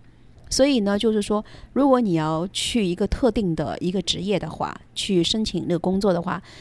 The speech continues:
我觉得你要做一些市场调研，你要非常清楚地理解这公司它是做什么的，它的客户是什么，它是卖什么产品的，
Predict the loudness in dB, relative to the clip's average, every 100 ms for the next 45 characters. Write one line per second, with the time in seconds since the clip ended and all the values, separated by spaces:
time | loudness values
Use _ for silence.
0 | -20 -4 2 4 4 4 2 -2 -6 -20
1 | -20 -20 _ 0 4 4 2 0 -2 -4
2 | -6 -6 -8 -8 -12 -14 -18 -20 -20 -12
3 | 0 2 2 2 2 2 0 2 2 2
4 | 2 2 0 0 -2 0 0 2 0 -2
5 | -2 0 0 0 -6 -20 -20 -10 -2 0
6 | 0 -2 -2 -2 -2 -2 -2 -4 -8 -20
7 | -14 -2 0 2 0 2 2 2 2 0
8 | 0 0 -2 0 0 2 2 2 0 0
9 | 0 -2 -2 -4 -4 -8